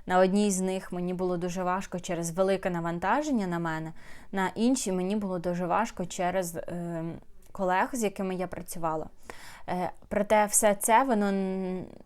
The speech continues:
не впливало на мою любов до дітей, е, і на моє бажання розвиватися в цій сфері. Тому хочу сказати, щоб ви не забували мріяти. Всі бажання,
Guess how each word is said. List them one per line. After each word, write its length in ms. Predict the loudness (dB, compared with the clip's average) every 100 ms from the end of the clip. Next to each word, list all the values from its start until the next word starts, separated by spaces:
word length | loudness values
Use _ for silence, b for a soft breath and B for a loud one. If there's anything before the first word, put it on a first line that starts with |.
| -10
не 180 | 0 2
впливало 600 | 2 4 4 6 4 4
на 100 | 2
мою 260 | 2 2 0
любов 380 | 0 0 -2
до 100 | -2
дітей, 460 | -4 0 2 2 0 B B B B
е, 140 | 2 2
і 200 | 2 0
на 100 | 2
моє 240 | 2 2
бажання 460 | 0 2 2 2 2
розвиватися 640 | 0 0 2 0 -2 -6
в 40 | -6
цій 180 | -4
сфері. 440 | -2 -2 -4 -8 -10 -10 2 6 10
Тому 600 | 10 10 8 4 4 0
хочу 320 | 4 6 6
сказати, 520 | 2 2 4 4 4 -2
щоб 280 | -4 -6
ви 460 | 0 2 4 2 0
не 140 | 0
забували 540 | 2 2 2 0 2 2
мріяти. 560 | 2 2 4 2 2 -6
Всі 280 | -4 -2 0
бажання, 720 | -2 -2 0 0 0 -2